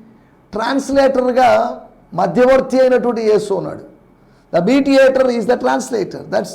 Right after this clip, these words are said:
Jesus. తద్వారా ఏం జరుగుతుందంటే, we will get the thoughts of God or the mind of God.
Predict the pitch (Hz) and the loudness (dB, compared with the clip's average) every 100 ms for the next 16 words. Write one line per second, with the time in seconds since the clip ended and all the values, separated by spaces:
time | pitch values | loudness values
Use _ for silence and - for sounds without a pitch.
0 | - 311 151 123 - - _ _ _ _ | -6 -4 -6 -12 -16 -20 _ _ _ _
1 | _ _ _ _ _ _ _ _ _ _ | _ _ _ _ _ _ _ _ _ _
2 | _ _ _ _ _ _ _ _ _ _ | _ _ _ _ _ _ _ _ _ _
3 | _ - 151 147 196 220 190 196 190 175 | _ -8 -4 0 0 2 0 -2 0 0
4 | 170 165 151 170 147 135 - - - _ | -2 -6 -6 -4 -6 -6 -12 -20 -20 _
5 | _ _ _ 123 147 190 180 180 170 170 | _ _ _ -8 -4 0 0 0 -2 -8
6 | - - - _ _ _ _ - 120 113 | -14 -20 -20 _ _ _ _ -16 -8 -2
7 | 196 160 135 156 - - 240 247 - - | -2 -2 -8 -10 -12 -6 -4 -4 -6 -10
8 | 147 127 151 147 147 143 143 143 143 143 | -10 -4 -2 -2 -4 -4 -4 -10 -8 -4
9 | 208 214 151 113 131 90 | -4 -4 -6 -6 -10 -12